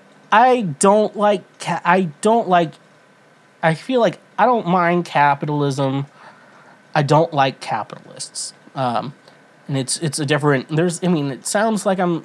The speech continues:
making a point, but it doesn't. 'Cause I generally think that, uh, capitalism, for the most part, incentivizes, like, employers, you know, to take advantage of employees. I think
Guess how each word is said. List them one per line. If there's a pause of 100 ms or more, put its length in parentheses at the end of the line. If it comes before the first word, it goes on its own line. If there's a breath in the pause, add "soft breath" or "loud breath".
making
a
point, (500 loud breath)
but
it
doesn't.
'Cause
I
generally
think
that, (500)
uh, (120)
capitalism,
for
the
most
part, (500 loud breath)
incentivizes,
like,
employers,
you
know,
to
take
advantage
of
employees.
I
think